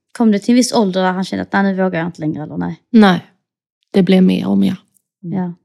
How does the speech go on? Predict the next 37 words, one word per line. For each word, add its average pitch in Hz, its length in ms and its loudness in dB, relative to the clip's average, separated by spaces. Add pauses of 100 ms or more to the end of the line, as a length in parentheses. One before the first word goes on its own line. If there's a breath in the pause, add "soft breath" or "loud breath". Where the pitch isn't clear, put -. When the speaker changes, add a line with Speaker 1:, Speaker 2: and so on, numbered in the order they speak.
(240)
Speaker 1:
det 180 60 -4
gick 175 100 -6 (400)
på 151 60 -8
andra 160 200 -8
hållet, 156 300 -14
liksom. - 260 -20 (280)
Speaker 2:
Och, 180 300 6
ehm, 175 280 4 (960)
för - 120 2
att 208 120 4
jag 240 180 6
skulle 180 240 4
klara 175 320 4 (140)
av 170 100 2
det 185 60 4
här 220 140 6
så 190 120 2
satte 185 360 2
jag 214 180 8
upp 190 260 -2
olika, 175 540 4
jag 185 160 4
lät 240 280 4
han 226 140 8
göra 226 280 6
det 202 80 4
han 208 120 6
skulle. 214 360 4 (1000)
Speaker 1:
Mm. 170 260 -16
Speaker 2:
Jag 185 220 2
tittade 175 680 4 (360)
på 185 80 2
grejer 202 360 6
runt 190 260 6
omkring 180 680 4
i 185 140 4
rummet. 160 680 0